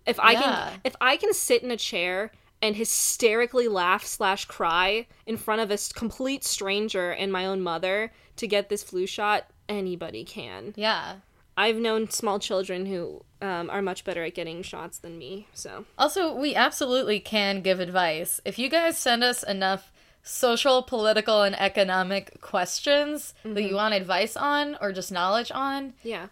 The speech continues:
Speaker 2: um, that aren't necessarily topic suggestions, which you can send us,
Speaker 1: Yeah.
Speaker 2: we will receive them.
Speaker 1: We'll take it. We'll
Speaker 2: Um,
Speaker 1: take anything.
Speaker 2: so if you ask us advice on those sort of things, not, like, general life things, which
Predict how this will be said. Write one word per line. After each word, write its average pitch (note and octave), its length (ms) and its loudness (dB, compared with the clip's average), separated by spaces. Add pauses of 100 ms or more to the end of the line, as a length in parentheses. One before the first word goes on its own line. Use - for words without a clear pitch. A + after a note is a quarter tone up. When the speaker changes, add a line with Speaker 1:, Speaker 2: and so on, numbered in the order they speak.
Speaker 2:
um, F#3+ 400 0
that - 180 0
aren't G3 320 -2 (160)
necessarily F#3 640 -2
topic F#3 380 -4
suggestions, B3 600 -2
which F#3+ 200 -6
you F#3+ 100 -4
can A#3 300 -4
send A#3 300 -4
us, - 260 -6
Speaker 1:
Yeah. A3+ 220 -2
Speaker 2:
we G3 60 -6
will G#3+ 360 2
receive G#3 460 -8
them. - 200 -8
Speaker 1:
We'll A3 100 -2
take A#3+ 360 -6
it. D3+ 220 -10 (140)
We'll G3+ 80 4 (140)
Speaker 2:
Um, G3+ 40 2
Speaker 1:
take G3 160 -4
anything. G#3 520 -10
Speaker 2:
so - 120 2
if C4 80 2
you D4+ 100 0
ask B3 260 6
us D4+ 120 0
advice A3 480 2
on G#3 160 -2
those G#3 540 2
sort A3 240 -2
of G3 100 -6
things, A3 520 -2 (240)
not, G#3 220 2
like, F3+ 200 0
general F#3+ 360 0
life G3 240 2
things, F3 320 -8 (280)
which - 400 0